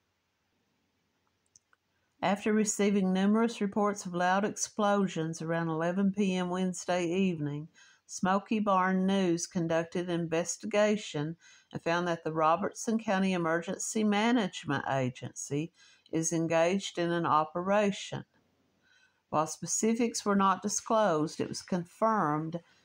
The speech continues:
that the agency is ins-, ensuring public safety.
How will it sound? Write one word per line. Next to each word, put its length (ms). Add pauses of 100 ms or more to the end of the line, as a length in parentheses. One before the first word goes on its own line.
(140)
that 180
the 240
agency 840
is 180
ins-, 720
ensuring 840
public 420
safety. 720